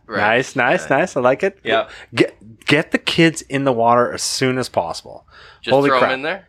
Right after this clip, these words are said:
Speaker 2: Yeah.
Speaker 3: Throw 'em
Speaker 2: Well,
Speaker 3: in.
Speaker 2: well, this is a good, this is a good question for the
Speaker 3: <laughs>
Speaker 2: account, or for the economist, actually, 'cause, like, I was born in the water,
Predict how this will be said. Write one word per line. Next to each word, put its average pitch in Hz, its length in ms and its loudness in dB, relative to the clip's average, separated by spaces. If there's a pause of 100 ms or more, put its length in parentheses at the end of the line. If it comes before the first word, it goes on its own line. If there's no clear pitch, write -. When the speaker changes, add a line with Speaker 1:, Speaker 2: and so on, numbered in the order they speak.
Speaker 2:
Yeah. 202 220 4
Speaker 3:
Throw 392 180 4
'em - 60 6
Speaker 2:
Well, 440 220 2
Speaker 3:
in. 240 100 -6
Speaker 2:
well, 175 140 4
this 320 140 4
is 381 80 4
a 381 60 6
good, 233 260 -2
this 254 160 0
is 339 120 -4
a 330 120 0
good 247 240 -4
question 214 380 0
for 208 160 -2
the 196 160 4
Speaker 3:
<laughs> - 20 6
Speaker 2:
account, 202 320 0
or 175 100 4
for - 140 -2
the 165 120 2
economist, 175 420 0
actually, 110 300 -2
'cause, 131 180 2
like, 131 200 2 (380)
I 139 80 2
was 143 140 0
born 117 320 2
in 120 80 0
the 117 80 2
water, 104 500 4